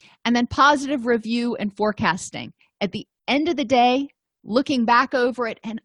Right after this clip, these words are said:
identifying the positive things. It's easy to remember the negative things, but identifying the positive things that happened that day. And positive forecasting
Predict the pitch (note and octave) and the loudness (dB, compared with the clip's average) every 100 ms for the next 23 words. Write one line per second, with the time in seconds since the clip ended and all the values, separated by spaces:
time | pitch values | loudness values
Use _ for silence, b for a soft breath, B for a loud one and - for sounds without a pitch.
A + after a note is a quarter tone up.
0 | A#3+ C4+ D#4+ E4 E4+ E4+ D#4 C4+ - A3+ | -4 -2 -2 -4 -4 -6 -4 -6 -2 0
1 | A3 G3+ F3 D#3 - B2+ - F3 - _ | 2 0 -10 -10 -10 -14 -14 -20 -20 _
2 | - A3+ B3+ D#4 D#4 C#4 B3+ A#3 A3+ G#3 | -8 -6 -4 -4 -4 -2 -2 0 -2 -4
3 | G3+ F3+ G3 F3+ D#3+ - - E3 - G3 | -6 -2 -4 -4 -8 -12 -14 -14 -4 -4
4 | G3 A#3+ C4+ B3 A#3 F#3+ G#3 F#3+ F3+ D3+ | -2 -4 -4 -4 -4 -6 -2 -2 -4 -10
5 | - A2+ E3+ - - D#3+ - E3+ E3 - | -10 -12 -12 -12 -6 -6 -6 -8 -10 -8
6 | G#2+ B2 F3+ _ b b - A3+ - C#4+ | -8 -6 -10 _ b b -6 -4 2 2
7 | C4+ C4+ C4+ D4 F4 - C4+ B3+ - B3 | 2 -4 -8 -4 -4 0 0 0 -2 -6
8 | C4 | -6